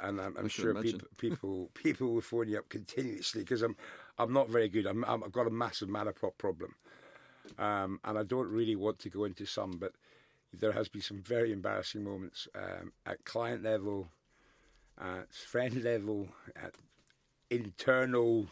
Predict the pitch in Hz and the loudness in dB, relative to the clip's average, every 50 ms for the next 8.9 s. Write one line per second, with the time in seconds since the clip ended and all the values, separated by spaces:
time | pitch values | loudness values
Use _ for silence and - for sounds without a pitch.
0 | - - - 131 123 123 117 113 - - 123 123 127 110 - - 117 113 110 107 | -8 -8 -6 -4 -2 0 0 0 -2 0 0 2 2 2 0 -4 -4 -2 -2 -2
1 | 98 90 87 - - - _ - - - - - - - - - - _ _ _ | -2 -4 -8 -12 -14 -18 _ -20 -20 -20 -20 -20 -20 -20 -20 -20 -20 _ _ _
2 | _ - 110 117 110 - 165 165 156 135 - - - 151 151 139 147 139 135 127 | _ 2 2 2 2 4 2 2 2 0 -2 0 2 2 2 2 2 2 2 2
3 | 120 110 101 - - _ _ _ _ _ _ _ _ _ _ _ _ _ _ _ | 2 0 -2 -4 -12 _ _ _ _ _ _ _ _ _ _ _ _ _ _ _
4 | _ _ _ _ _ _ _ 107 107 113 127 131 131 107 98 - - 123 120 110 | _ _ _ _ _ _ _ -4 0 2 2 2 2 0 -2 -2 0 0 0 0
5 | - - 113 110 110 123 135 117 104 - - - - - - 117 101 - - - | 0 0 0 0 2 2 2 0 0 -4 -6 -8 -8 -4 -4 -4 -4 -4 0 2
6 | 147 135 123 113 104 - - 117 110 120 113 101 95 - 110 113 110 110 104 98 | 4 4 4 2 0 0 -2 -2 0 2 0 0 0 -2 -2 -2 0 0 -2 -4
7 | - _ _ - - - - _ - 147 170 190 190 165 131 151 151 127 120 113 | -8 _ _ -20 -20 -20 -20 _ 0 2 4 4 4 2 2 0 0 0 0 0
8 | 113 117 117 113 - - 104 92 - 107 104 101 90 90 92 92 90 | 2 2 2 0 0 -4 -6 -4 -2 -2 -2 -2 -2 -2 -2 -4 -4